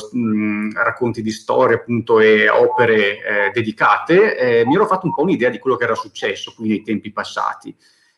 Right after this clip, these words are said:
E assieme a questo notavo che frequentemente ritornavano sempre a essere descritti nomi di paesi che oggi non ci sono più.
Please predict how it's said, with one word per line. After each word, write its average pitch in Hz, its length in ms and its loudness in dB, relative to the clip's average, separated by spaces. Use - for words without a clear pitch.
E 151 680 4
assieme 208 320 0
a 269 60 -4
questo 233 720 0
notavo 147 720 -2
che - 320 -2
frequentemente 180 720 -2
ritornavano 180 640 0
sempre 117 600 -2
a 110 220 -2
essere 113 380 -4
descritti 131 560 -4
nomi 131 480 -2
di 120 120 -6
paesi 123 500 -2
che 147 220 -4
oggi 110 200 -4
non 117 100 -2
ci 107 100 -12
sono 110 220 -8
più. 98 240 -10